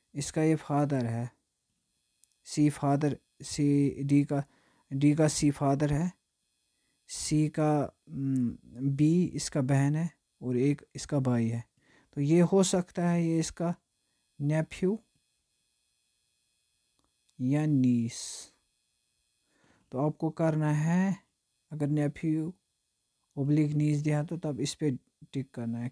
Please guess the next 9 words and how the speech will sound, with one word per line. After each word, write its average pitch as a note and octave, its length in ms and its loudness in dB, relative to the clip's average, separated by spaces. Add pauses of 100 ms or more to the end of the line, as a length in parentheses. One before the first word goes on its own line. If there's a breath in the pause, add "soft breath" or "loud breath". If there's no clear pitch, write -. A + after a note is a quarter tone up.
(120)
cannot C#3 460 -2
be D#3+ 160 0
determined A#2 680 -4
पे। - 180 -16 (840 soft breath)
देखिए, D#3+ 200 0
इसका D#3 200 -2
ऑप्शन D#3+ 420 -2
क्या D#3 220 0
है? D#3+ 180 -2